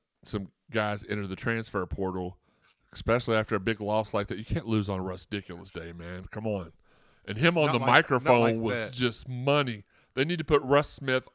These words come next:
Speaker 1: on play-by-play for every Louisville game.
Speaker 2: Oh, man, you should have made that pass. He, man, he should have made that pass.
Speaker 1: He should have made, like, oh, my God, it, it, it was awesome. Uh,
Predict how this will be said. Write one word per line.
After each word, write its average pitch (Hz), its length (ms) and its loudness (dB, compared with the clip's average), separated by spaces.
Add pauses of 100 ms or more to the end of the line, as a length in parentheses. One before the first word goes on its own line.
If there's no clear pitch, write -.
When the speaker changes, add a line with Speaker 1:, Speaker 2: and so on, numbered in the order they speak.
(100)
Speaker 1:
on 131 440 2 (460)
play-by-play 110 640 2
for 107 220 -4
every 117 260 2
Louisville 110 320 2
game. 87 380 -4 (300)
Speaker 2:
Oh, 120 200 -12
man, 117 240 -10
you 151 80 -10
should - 180 -10
have 160 120 -10
made 160 200 -4
that 131 220 -4
pass. 160 240 -6
He, 180 100 -8 (220)
man, - 180 -14
he 160 100 -12
should 143 120 -14
have 120 80 -14
made 131 140 -12
that 123 180 -8
pass. 160 600 -16
Speaker 1:
He 110 160 -4
should 120 200 0
have 117 100 0
made, 117 220 0
like, 110 340 2
oh, 117 220 6
my 101 100 -2
God, 107 280 0
it, 104 180 0
it, 110 340 2
it 113 80 2
was 110 180 0
awesome. 110 600 0 (340)
Uh, 107 120 0